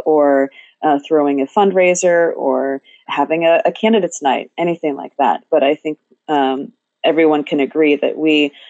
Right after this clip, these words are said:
are stronger in numbers and we have a stronger, we have to have stronger events and better events and better initiatives when we're working together, as opposed to each individually trying to carve out our own little niche, uh, in the community. So,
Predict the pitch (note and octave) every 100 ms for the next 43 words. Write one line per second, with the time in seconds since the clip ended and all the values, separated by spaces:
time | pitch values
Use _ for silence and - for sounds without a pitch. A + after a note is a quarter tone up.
0 | - - D3+ - D#3 D#3 D#3 D3+ C#3+ C#3+
1 | D3 E3+ G3+ A#3 B3+ - - D3 C3+ C#3+
2 | D#3+ - D#3 D3 C#3+ - E3+ D#3 D#3+ C#3+
3 | D#3 D3 C#3+ - _ _ _ _ _ F#3
4 | - G3 F#3+ F3 - D3 - E3 D#3 D3
5 | F#3 F3+ F3 D3 D#3+ E3 D#3+ D#3 D3+ D#3
6 | - - - - - - D3 D3+ D3 E3
7 | - D#3 D3 D3 D3+ C#3+ C#3+ C#3 D3+ D3
8 | C#3 D#3 E3 E3 G3 F#3+ C#3+ C#3 - C#3
9 | - - C#3+ C3+ - D3 C#3+ - C#3 C#3+
10 | C3 C#3 D3 C#3 C#3 C3+ - - - D#3+
11 | C#3+ C#3 C3+ C#3 B2+ - C#3+ C3+ C3+ C3+
12 | C#3 C3 C#3+ C3+ C3+ C3 C#3+ C3 - -
13 | - D#3+ C3+ C3 C#3+ C#3 B2+ D3+ C#3 B2
14 | C3+ - C#3 -